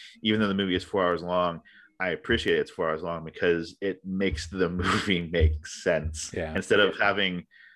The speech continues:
Speaker 1: things that are implied, they explicitly show and tell you things.
Speaker 2: Yeah, that and, um, uh, Martian Manhunter.
Speaker 1: Yes.
Speaker 2: Uh,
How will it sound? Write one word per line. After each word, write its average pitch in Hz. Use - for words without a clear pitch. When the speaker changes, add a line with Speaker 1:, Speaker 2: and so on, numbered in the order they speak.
Speaker 1:
things 95
that 95
are 87
implied, 85
they 85
explicitly 80
show 82
and 78
tell 80
you 78
things. 76
Speaker 2:
Yeah, 90
that 113
and, 110
um, 98
uh, 92
Martian 113
Manhunter. 104
Speaker 1:
Yes. 90
Speaker 2:
Uh, 92